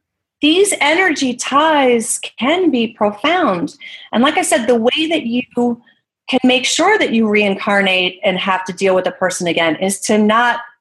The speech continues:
sever that and to let it go, right? People hold on to resentment, anger. Um, I, I know a woman who's been divorced from her husband for thirty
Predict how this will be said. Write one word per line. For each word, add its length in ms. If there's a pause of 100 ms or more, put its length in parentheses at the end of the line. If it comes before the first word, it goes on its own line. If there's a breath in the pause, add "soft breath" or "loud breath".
(320)
sever 540
that 380
and 140
to 120
let 220
it 140
go, 460
right? 360
People 240
hold 240
on 240
to 120
resentment, 960 (520 loud breath)
anger. 720 (380 soft breath)
Um, 580 (360)
I, 100 (100)
I 180
know 200
a 80
woman 300
who's 320
been 100 (140)
divorced 680
from 180
her 200
husband 320
for 140 (160)
thirty 640